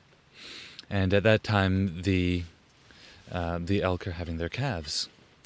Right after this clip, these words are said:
And at this time, that's when the grizzlies in the area like to hunt their calves. And over generations of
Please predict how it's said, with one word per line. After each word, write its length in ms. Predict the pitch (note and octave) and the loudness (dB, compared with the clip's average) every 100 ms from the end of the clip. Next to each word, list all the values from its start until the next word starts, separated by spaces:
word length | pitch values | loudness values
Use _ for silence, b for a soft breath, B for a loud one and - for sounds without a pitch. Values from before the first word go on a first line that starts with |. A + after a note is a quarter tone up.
| - - | -14 -4
And 200 | F#2 E2+ | -2 0
at 120 | E2+ | 2
this 180 | B2 C#3 | 2 2
time, 440 | - F#2+ F2 F2 E2+ - | 0 -2 0 -4 -6 -2
that's 220 | G2 - | -2 0
when 120 | G2 | -2
the 80 | F2 | -2
grizzlies 600 | E2 A#2 G#2+ F2+ D#2+ E2 | 4 4 4 0 -2 -4
in 120 | G2 E2 | -2 -2
the 120 | E2+ | 0
area 380 | D#2+ D#2+ F#2+ A2 B B - | -2 -2 -4 -6 B B -8
like 180 | E2 - | -8 -6
to 80 | |
hunt 260 | G2 B2+ - | -2 -2 -2
their 100 | G2 D#2 | -4 -4
calves. 600 | - D#2+ C#2 - - - - - B B B B B B B | -6 -8 -10 -8 -6 -6 -10 -20 B B B B B B B
And 200 | A#2+ A#2 | 4 6
over 220 | A2+ A2 | 8 8
generations 960 | A2 G#2+ F#2+ F2+ F2+ F2 G#2 F#2+ F#2 - - | 6 4 2 4 2 2 0 0 0 -4 -2
of 580 | G2 F2+ F2 D#2+ - | 0 0 -2 -4 -10